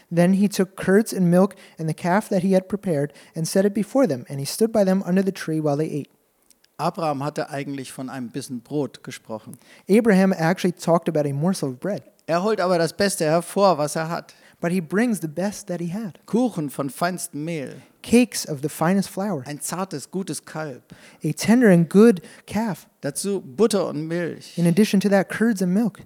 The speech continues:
Speaker 2: Diese Geschichte sagt uns einiges über Abraham.
Speaker 1: This story tells us some things about Abraham.
Speaker 2: Er ist die Gegenwart Gottes wohl gewohnt.
Speaker 1: He was probably used to the presence of God.
Speaker 2: Er fällt nicht zu Boden, als er ihn sieht.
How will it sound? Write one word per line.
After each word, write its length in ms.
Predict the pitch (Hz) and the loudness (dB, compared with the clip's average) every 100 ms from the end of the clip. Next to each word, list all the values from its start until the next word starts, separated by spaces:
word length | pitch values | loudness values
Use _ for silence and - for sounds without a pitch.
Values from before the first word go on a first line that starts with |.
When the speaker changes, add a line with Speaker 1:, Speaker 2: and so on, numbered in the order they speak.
| _ _ _ _ _ _ - | _ _ _ _ _ _ -12
Speaker 2:
Diese 160 | 190 220 | -8 -2
Geschichte 400 | 214 214 208 175 | -2 -2 -4 -2
sagt 240 | 180 170 | -2 -2
uns 140 | 147 - | -10 -6
einiges 420 | 139 139 131 131 | -6 -6 -6 -10
über 220 | 131 139 120 | -8 -8 -10
Abraham. 280 | _ - 110 | _ -20 -8
Speaker 1:
This 160 | 180 220 | -4 -4
story 280 | - 233 208 | -2 0 0
tells 280 | 196 214 208 | -2 -4 -4
us 120 | - | -4
some 120 | 170 | -4
things 220 | 170 180 | -2 -4
about 240 | 170 160 185 | -2 -4 -2
Abraham. 320 | 190 131 135 - _ _ _ | -6 -6 -12 -20 _ _ _
Speaker 2:
Er 120 | 156 | -8
ist 160 | 175 - | -8 -8
die 60 | 165 | -8
Gegenwart 520 | 127 113 123 135 131 | -6 -6 -4 -4 -6
Gottes 420 | - 107 135 - - | -10 -10 -10 -12 -10
wohl 140 | 117 | -6
gewohnt. 500 | 143 147 165 151 - _ _ | -6 -6 -8 -10 -18 _ _
Speaker 1:
He 380 | - 156 196 320 _ - | -10 -6 -6 -10 _ -8
was 180 | 147 143 | -8 -6
probably 280 | 156 175 196 | -4 -2 -2
used 320 | 208 320 - | -2 -4 -4
to 120 | 156 202 | -4 -4
the 60 | |
presence 320 | - 143 160 196 | -6 -8 -6 -8
of 80 | 208 | -8
God. 220 | 254 151 _ _ | -12 -12 _ _
Speaker 2:
Er 140 | 107 | -14
fällt 280 | 101 120 117 | -8 -8 -4
nicht 200 | 143 - | -8 -6
zu 100 | - | -8
Boden, 300 | 165 180 196 160 | -6 -6 -6 -8
als 180 | 156 | -10
er 80 | 170 | -10
ihn 140 | 135 127 | -10 -12
sieht. 240 | - | -14